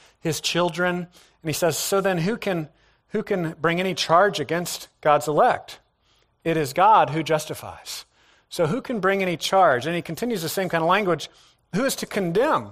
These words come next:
Christ Jesus is the one who died. More than that, was raised, who is at the right hand of God, who indeed is interceding for us." He's setting up this language where he says, "So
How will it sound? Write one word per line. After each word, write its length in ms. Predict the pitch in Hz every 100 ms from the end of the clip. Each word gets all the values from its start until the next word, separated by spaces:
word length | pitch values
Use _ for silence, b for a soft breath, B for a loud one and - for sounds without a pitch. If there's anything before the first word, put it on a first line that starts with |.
| 117
Christ 320 | - 180 175 -
Jesus 480 | 214 165 131 - - b b b
is 160 | 180 143
the 80 | 156
one 140 | 151
who 120 | 143
died. 320 | 135 170 139
More 160 | 131 160
than 80 | 139
that, 200 | 139 139
was 240 | 113 - _ b b -
raised, 340 | 160 135 120
who 60 | 139
is 80 |
at 80 | 127
the 60 | 139
right 160 | 135
hand 120 | 135 131
of 100 | 123
God, 360 | 139 117 - _ _ _ _ _ _ -
who 100 | 139
indeed 460 | 127 180 120 113
is 120 | 131 135
interceding 460 | 135 - 165 156
for 240 | 123 98 92
us." 260 | - - _ _ _ _ _ -
He's 300 | 208 175 165
setting 300 | 247 226 190
up 340 | 196 - _
this 180 | 160 -
language 300 | 208 202 147
where 80 | 156
he 80 |
says, 180 | 151 156
"So 300 | - 202 175